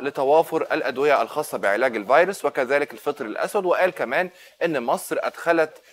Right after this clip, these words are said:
كميات كبيرة من الأدوية الخاصة بالبروتوكولات العلاجية المتعلقة بالفطر الأسود وكذلك كورونا. ونبه، آه، الدكتور حسام حسني أن الإفراط في تناول المضادات الحيوية والكورتيزون بيؤدي للإصابة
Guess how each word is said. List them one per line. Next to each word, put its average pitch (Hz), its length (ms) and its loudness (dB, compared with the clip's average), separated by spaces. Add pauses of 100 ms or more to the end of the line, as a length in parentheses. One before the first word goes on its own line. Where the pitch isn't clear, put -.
(100)
كميات 151 380 -2
كبيرة 151 400 -2
من 113 160 -6
الأدوية 127 320 0
الخاصة 147 360 -4
بالبروتوكولات 131 720 -6
العلاجية 120 560 -2
المتعلقة 139 760 -2
بالفطر 120 520 -6
الأسود 135 680 -2
وكذلك 127 680 -2
كورونا. 98 400 -4 (640)
ونبه، 175 400 2 (160)
آه، 123 320 2
الدكتور 143 400 -2
حسام 127 360 -2
حسني 160 560 -6
أن 147 140 -2
الإفراط - 800 2
في 151 180 -4
تناول 123 560 -4 (120)
المضادات 117 600 -2
الحيوية 120 520 -2
والكورتيزون 117 800 -4
بيؤدي 143 520 -4
للإصابة 120 640 -2